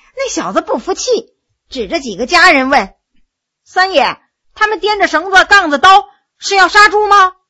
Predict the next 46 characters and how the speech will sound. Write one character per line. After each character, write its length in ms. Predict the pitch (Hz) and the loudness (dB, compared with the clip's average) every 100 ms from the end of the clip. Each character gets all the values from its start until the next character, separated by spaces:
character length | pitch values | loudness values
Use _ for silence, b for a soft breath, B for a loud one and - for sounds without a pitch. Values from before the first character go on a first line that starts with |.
| _ _ 508 508 | _ _ 2 4
？”“哎 60 | 320 | 4
呦， 360 | 262 254 208 b b | 2 2 2 b b
杀 280 | - 427 359 | 0 2 2
个 100 | 302 | 2
猪 320 | 403 392 - | 0 0 -4
还 180 | - 403 | -2 2
要 120 | 403 | 4
五 300 | 294 220 170 | 2 0 -4
个 100 | 165 | 0
人 180 | 392 269 | 0 2
呢， 300 | 247 202 - _ _ | 2 2 0 _ _
我 140 | 381 | -4
一 140 | 277 277 | -4 -2
人 260 | 587 392 | 0 2
就 140 | 302 285 | 2 0
行 220 | - 220 | 0 0
了。” 240 | 262 - _ _ _ _ _ _ | 2 0 _ _ _ _ _ _
说 340 | - - 359 339 | -18 -4 0 0
着， 200 | 226 B B 294 B - | -2 B B -20 B -6
夺 200 | 214 269 | -4 0
过 140 | 262 | 0
一 140 | 240 | 0
根 180 | 185 294 | -6 -4
杠 320 | 392 359 220 | 0 0 -2
子、 100 | 160 151 | -10 -12
一 140 | 294 240 | -8 -8
把 160 | 170 | -6
刀， 340 | 151 269 247 b _ | 0 0 0 b _
就 100 | 285 | -8
奔 240 | - 247 | -4 -4
猪 180 | 302 349 | -6 -6
圈 280 | 370 381 226 | -2 -2 -2
去 180 | 208 160 | -10 -12
了。 120 | - _ _ _ _ _ _ | -16 _ _ _ _ _ _
福 180 | _ 214 | _ -12
康 200 | 226 262 | -6 -2
安 200 | 262 254 | -2 -4
急 160 | 214 262 | -6 -6
忙 180 | 247 | -6
跟 300 | 254 320 349 | -6 -6 -2
过 100 | 294 | -2
去 100 | 196 | -2
了。 120 | 202 - _ _ _ _ _ _ _ | -6 -12 _ _ _ _ _ _ _
那 160 | 370 370 | -8 -6
小 280 | 262 165 | -6 -10
子 80 | 156 | -12